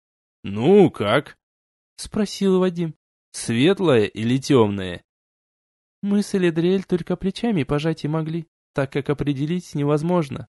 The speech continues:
«Ничего вы не умеете, ушастые! Учитесь как надо». Человек вытащил оба желудя, уже привязанных к концам одной верёвочки,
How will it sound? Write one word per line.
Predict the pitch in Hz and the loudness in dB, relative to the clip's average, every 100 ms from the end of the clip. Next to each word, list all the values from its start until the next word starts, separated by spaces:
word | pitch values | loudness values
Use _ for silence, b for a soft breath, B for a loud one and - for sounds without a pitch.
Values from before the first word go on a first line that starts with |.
| _ _ _ _ _ _ | _ _ _ _ _ _
«Ничего | - 123 160 - 135 135 196 196 | -6 0 2 2 2 4 6 6
вы | 131 | 4
не | 131 | 4
умеете, | 135 151 139 107 - | 2 2 2 0 -2
ушастые! | 117 139 - 127 107 - 95 92 - _ _ | 0 0 2 2 0 -4 -8 -10 -14 _ _
Учитесь | 135 160 - 233 170 123 107 | 0 2 2 2 2 0 -2
как | 117 113 | -2 -2
надо». | 127 127 98 95 - _ _ _ _ - | 0 0 0 -4 -10 _ _ _ _ -8
Человек | - 190 170 165 175 208 - | 0 4 6 4 2 0 0
вытащил | 160 185 - 170 - 185 185 | 0 0 -2 -4 -2 0 2
оба | 170 190 | 2 2
желудя, | 180 214 165 120 127 185 | 4 4 4 2 0 0
уже | 180 160 170 | 2 4 4
привязанных | 165 170 180 170 143 127 | 4 2 2 2 0 0
к | - | -2
концам | 160 - 175 175 | -4 0 0 0
одной | 170 175 | 2 2
верёвочки, | 175 180 190 139 - - 139 | 4 4 2 2 -2 -8 -10